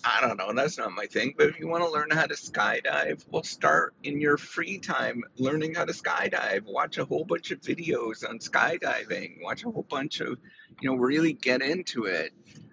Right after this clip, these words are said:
Um, learn about the ins and outs of skydiving before you even start. Take courses on it. Like, there's just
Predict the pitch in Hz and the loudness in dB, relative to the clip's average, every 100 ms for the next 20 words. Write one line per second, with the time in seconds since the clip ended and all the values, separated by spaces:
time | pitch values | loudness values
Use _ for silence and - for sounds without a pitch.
0 | - 120 120 120 - _ - 107 107 117 | -2 2 4 4 -2 _ -8 -2 0 2
1 | 170 175 147 131 127 139 139 131 127 - | 2 2 2 2 2 2 2 4 4 2
2 | 147 127 - 110 127 127 135 135 135 135 | -6 -2 2 2 2 0 -4 -8 -8 -6
3 | 135 135 127 127 - - - 120 147 - | -2 0 2 2 0 -2 0 2 2 0
4 | - - - 120 135 - 120 120 104 82 | -4 -4 -2 0 0 0 -4 -4 -4 -4
5 | - - 127 139 170 180 - - 170 - | -6 -8 -6 -2 0 0 -2 -6 -6 -8